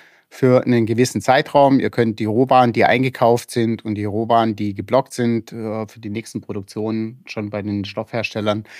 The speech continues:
die könnt ihr natürlich einführen und weiter verarbeiten.“ Und haben dann so erstmal Arbeitsplätze gesichert, auch für einen längeren Zeitraum. Die waren dann auch in der Lage, sozusagen unsere Produktion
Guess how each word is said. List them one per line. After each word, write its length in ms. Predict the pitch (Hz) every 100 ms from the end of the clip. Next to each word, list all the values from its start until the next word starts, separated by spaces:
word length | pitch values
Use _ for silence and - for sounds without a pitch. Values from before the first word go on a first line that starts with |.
| - _ _ -
die 80 | 101
könnt 220 | 117 113
ihr 300 | 110 104 - _
natürlich 380 | 104 - 110 -
einführen 540 | 127 127 131 120 117
und 160 | - 101
weiter 220 | 104 101
verarbeiten.“ 760 | - 92 113 151 156 151 151 - _ _ _ - _ _
Und 580 | - 120 117 117 117 - -
haben 240 | 107 123
dann 240 | 123 110 107
so 380 | - 123 131 131
erstmal 400 | 117 - 117 98
Arbeitsplätze 600 | 104 123 - 107 101 98
gesichert, 560 | 101 113 131 95 - _ _ _ _ _ _
auch 120 | 110
für 120 | - 120
einen 200 | 110 104
längeren 400 | 107 110 98 98
Zeitraum. 560 | 127 135 - 127 120
Die 180 | 113 107 -
waren 380 | - 110 110 120
dann 160 | 123 107
auch 100 | 110
in 80 |
der 100 | 110
Lage, 360 | 101 101 123 117
sozusagen 560 | 110 107 117 113 110 117
unsere 280 | 110 -
Produktion 680 | 101 - 107 - 113 113 113